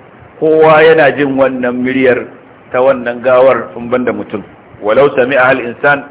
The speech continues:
la su'iq. Ah, ko la sa'aq. La sa'iqa. Wa sa'iqa man fi as-samawati wa man fi al-ard. Walau sami'aha al-insanu la sa'iqa. Da mutum zai ji wannan,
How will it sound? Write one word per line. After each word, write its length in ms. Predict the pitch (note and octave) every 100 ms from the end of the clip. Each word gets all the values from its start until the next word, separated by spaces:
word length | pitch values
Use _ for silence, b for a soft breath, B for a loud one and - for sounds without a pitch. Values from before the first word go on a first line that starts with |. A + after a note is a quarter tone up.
| -
la 120 | G#2 G#2
su'iq. 320 | C3 A#2 G2 - - - - - - - - - _ -
Ah, 280 | G#2+ G#2+ -
ko 160 | C3
la 140 | B2 A2+
sa'aq. 320 | A#2+ A2 - - - - - - - - - - -
La 240 | G#2+ A2 G#2
sa'iqa. 480 | C3+ A#2 G#2+ A#2 G#2 - - - - - G2+
Wa 80 | G2+
sa'iqa 320 | G#2+ A2 G#2+ G#2
man 80 | G2+
fi 40 | G#2
as-samawati 400 | G2+ G2 G2+ G2+
wa 60 | F#2+
man 140 | F#2 F2+
fi 60 |
al-ard. 220 | E2+ - - - - - - - - - - - - -
Walau 280 | G2 B2 C#3
sami'aha 320 | C3+ C3+ C3
al-insanu 480 | B2+ A2+ G#2+ C#3 C3+
la 120 | A2+ -
sa'iqa. 400 | - G2+ G2 E2+ - - G2
Da 120 | G#2+ G#2+
mutum 320 | G#2+ C#3+ B2+
zai 180 | C3+ B2+
ji 100 | B2
wannan, 520 | C#3 C3+ B2 D#3+ D3+